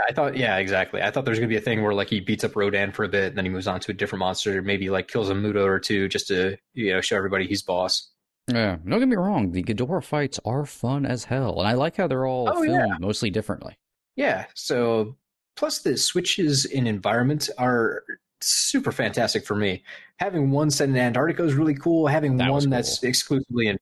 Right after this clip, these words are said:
Speaker 1: Boston is really neat. Just bouncing through these different areas, one that's pretty much in the sea. All that was cool. I, I like the different environments they gave us. And like you said before, having the fake Atlantis was really fascinating. I, I love that piece.
Speaker 2: And it just introduces so much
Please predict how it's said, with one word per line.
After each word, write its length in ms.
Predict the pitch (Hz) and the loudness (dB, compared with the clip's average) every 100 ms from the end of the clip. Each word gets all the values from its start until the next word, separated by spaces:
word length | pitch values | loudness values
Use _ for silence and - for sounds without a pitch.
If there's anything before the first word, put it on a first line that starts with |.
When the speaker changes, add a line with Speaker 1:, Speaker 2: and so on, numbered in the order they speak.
| - | -2
Speaker 1:
Boston 440 | 123 135 147 139 | -2 0 0 2
is 200 | 127 123 | 2 0
really 200 | 127 131 | 0 2
neat. 320 | 123 127 135 - _ _ _ - | 2 2 0 -6 _ _ _ -2
Just 220 | 175 - | -2 0
bouncing 420 | 139 143 139 127 | -2 0 0 0
through 200 | - 131 | 0 0
these 180 | 110 107 | 0 0
different 280 | 120 120 101 | -2 -2 0
areas, 300 | 107 110 104 | 2 2 2
one 120 | 147 | 0
that's 180 | 139 127 | 0 0
pretty 180 | - 135 | -2 0
much 260 | 120 - - | 0 -2 -2
in 160 | 131 123 | 0 2
the 80 | 113 | 2
sea. 480 | - 127 120 127 - _ _ _ | 2 2 2 0 -4 _ _ _
All 180 | - 269 | -2 0
that 160 | 285 269 | 2 2
was 140 | 139 | 2
cool. 320 | 139 - 135 95 | 0 0 2 2
I, 120 | 110 | 2
I 140 | 120 | 2
like 240 | 117 160 - | 0 -2 -2
the 60 | |
different 320 | - 139 135 | -2 0 0
environments 400 | 110 110 107 95 - | 0 2 0 0 -2
they 120 | 92 | -2
gave 260 | 98 90 | 0 0
us. 340 | 85 85 - - _ _ _ | 0 -2 -2 -6 _ _ _
And 180 | 127 135 | -2 0
like 120 | 135 | 2
you 60 | 113 | 0
said 140 | 139 120 | -2 -2
before, 260 | 104 113 | -2 0
having 280 | 110 123 123 | 0 2 2
the 140 | 113 104 | 2 0
fake 280 | - 120 120 | -2 -2 -2
Atlantis 580 | 104 104 107 101 - | 0 0 0 -2 -2
was 260 | 127 120 - | -4 -4 -6
really 440 | - 113 113 98 | -8 -2 0 0
fascinating. 680 | - 160 160 - 123 104 95 | 0 2 2 2 2 0 0
I, 140 | 101 101 | 0 0
I 60 | 110 | 0
love 260 | 120 120 | 0 0
that 200 | 107 107 | 0 0
piece. 420 | 95 87 - - _ _ _ - | -4 -2 -2 -2 _ _ _ -2
Speaker 2:
And 120 | 127 | 0
it 140 | 120 117 | 2 0
just 240 | 127 - | 0 0
introduces 500 | 123 - 135 - 113 | -4 -2 -2 0 -2
so 160 | - 110 | 0 2
much 320 | 104 90 | 2 0